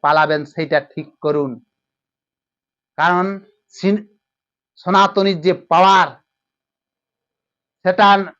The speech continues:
নন্দীগ্রামে আপনি খোঁজ খবরটা নিয়ে দেখুন যে সনাতনী কতটা পাওয়ার, কতটা দম। নন্দীগ্রামে শাসক দলকে ছুঁড়ে ফেলেছে, শাসক দলের চোখ রাঙানির জবাব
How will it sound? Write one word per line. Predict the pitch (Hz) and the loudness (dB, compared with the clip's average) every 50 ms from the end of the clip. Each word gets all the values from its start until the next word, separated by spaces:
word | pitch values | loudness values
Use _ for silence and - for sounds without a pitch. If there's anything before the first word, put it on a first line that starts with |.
| _ _ _ _ _ _ _ - | _ _ _ _ _ _ _ -8
নন্দীগ্রামে | 135 165 196 208 208 196 220 190 156 196 202 202 202 208 214 208 | -4 -2 0 2 2 2 2 0 0 0 0 2 2 2 2 2
আপনি | 202 202 202 190 202 | 2 2 0 -4 -6
খোঁজ | 185 - - 202 202 202 - | -6 -2 -2 -2 -2 -2 -2
খবরটা | - 190 185 208 202 202 220 202 | -4 0 2 2 2 2 0 0
নিয়ে | 196 196 202 208 208 | 2 2 2 0 2
দেখুন | 196 214 208 208 - 214 220 214 175 - - _ _ _ _ _ _ _ _ _ _ _ _ _ _ _ _ _ _ _ _ - | 0 0 -2 -4 -6 -10 -10 -10 -10 -14 -20 _ _ _ _ _ _ _ _ _ _ _ _ _ _ _ _ _ _ _ _ -16
যে | 156 | -16
সনাতনী | - - 180 190 208 214 202 202 214 208 208 202 208 - | -10 -6 -2 0 2 2 2 2 0 0 0 -2 0 -2
কতটা | 214 208 220 214 202 196 185 - _ - | -2 -2 0 0 0 0 -2 -2 _ 2
পাওয়ার, | 202 208 208 208 202 190 | 4 4 6 4 4 2
কতটা | 185 196 202 196 214 196 202 190 147 127 123 127 | 0 -2 -2 -2 0 0 0 0 -2 -6 -4 0
দম। | 202 214 220 226 214 190 147 117 - _ _ _ _ _ _ _ _ _ | 2 4 4 4 2 0 -4 -10 -16 _ _ _ _ _ _ _ _ _
নন্দীগ্রামে | 147 170 190 190 185 196 190 143 127 131 175 185 185 190 196 196 185 160 139 135 _ _ _ _ _ _ _ _ _ _ _ _ _ _ _ _ _ _ _ _ _ _ _ _ _ _ _ _ _ _ _ _ _ | -10 -8 -6 -4 -2 -2 -4 -4 -4 0 2 2 2 2 2 0 0 -2 -4 -10 _ _ _ _ _ _ _ _ _ _ _ _ _ _ _ _ _ _ _ _ _ _ _ _ _ _ _ _ _ _ _ _ _
শাসক | 185 190 185 - - 202 196 196 180 156 180 | -2 -2 -2 0 0 0 0 0 0 0 2
দলকে | 190 196 185 196 190 185 - | 2 2 2 0 -4 -4 -4
ছুঁড়ে | - - 196 196 196 185 | -4 -2 2 2 2 0
ফেলেছে, | - - 180 190 190 185 - 190 190 175 - - _ _ _ _ _ _ _ _ _ _ _ _ _ _ _ _ _ _ - | 0 0 0 0 0 0 -2 -4 -6 -6 -6 -10 _ _ _ _ _ _ _ _ _ _ _ _ _ _ _ _ _ _ 0
শাসক | 202 202 190 - 208 202 190 175 160 151 | 0 0 0 2 0 0 0 0 -2 0
দলের | 180 196 202 202 190 - | 0 2 2 2 0 -2
চোখ | - 214 214 214 202 | 0 2 4 4 4
রাঙানির | 196 202 202 196 196 196 196 202 190 165 135 | 4 2 2 2 2 2 2 0 0 -2 0
জবাব | 165 202 196 202 196 185 | 0 2 4 4 2 2